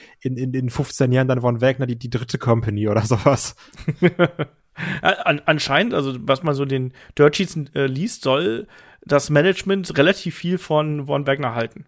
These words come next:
Speaker 2: Ob man ihn dann jetzt hier schon reinwirft.
Speaker 1: Weißt du noch, als wir jede Woche gelesen haben, dass Vince McMahon richtig viel von, äh, Baron Corbin hält?
Speaker 2: Von Keith Lee?
Speaker 1: Yo.
Speaker 2: <laughs>
Speaker 1: So viel zu dem Thema.
Speaker 2: Ja. Ach ja.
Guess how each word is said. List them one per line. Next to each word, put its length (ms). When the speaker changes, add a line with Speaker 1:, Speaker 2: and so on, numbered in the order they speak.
Speaker 2:
Ob 160
man 100
ihn 80
dann 140
jetzt 160
hier 80
schon 120
reinwirft. 540
Speaker 1:
Weißt 180
du 40
noch, 80
als 140
wir 60
jede 180
Woche 160
gelesen 320
haben, 100
dass 140
Vince 180
McMahon 220
richtig 360
viel 140
von, 260
äh, 260
Baron 200
Corbin 260
hält? 280
Speaker 2:
Von 340
Keith 220
Lee? 220
Speaker 1:
Yo. 400
Speaker 2:
<laughs> 100
Speaker 1:
So 140
viel 140
zu 100
dem 220
Thema. 340
Speaker 2:
Ja. 300
Ach 120
ja. 340